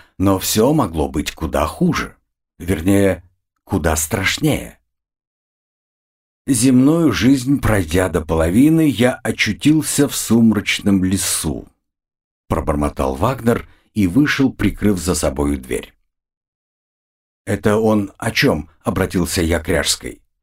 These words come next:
«При чём тут лес?» «Не бери в голову», — посоветовала мне она. «Захотел человек образованностью блеснуть. Главное, что?» «Что?» «Ты можешь спокойно вздохнуть.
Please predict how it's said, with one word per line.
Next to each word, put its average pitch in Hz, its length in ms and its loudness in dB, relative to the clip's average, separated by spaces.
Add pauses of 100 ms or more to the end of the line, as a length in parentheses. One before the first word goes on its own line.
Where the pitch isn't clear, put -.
(380)
«При 85 160 -6
чём 107 200 2
тут 127 220 -2
лес?» 143 400 0 (1040)
«Не 170 240 2
бери 143 260 2
в 107 80 -4
голову», — 71 540 -2 (220)
посоветовала 80 640 -2
мне 71 220 0
она. 67 380 -6 (500)
«Захотел 165 580 2
человек 143 580 0
образованностью 92 920 0
блеснуть. 78 640 -4 (320)
Главное, 180 460 2
что?» - 440 -2 (800)
«Что?» 73 540 -4 (1040)
«Ты 78 400 -4
можешь 87 560 -4
спокойно 139 640 -4
вздохнуть. 87 680 -8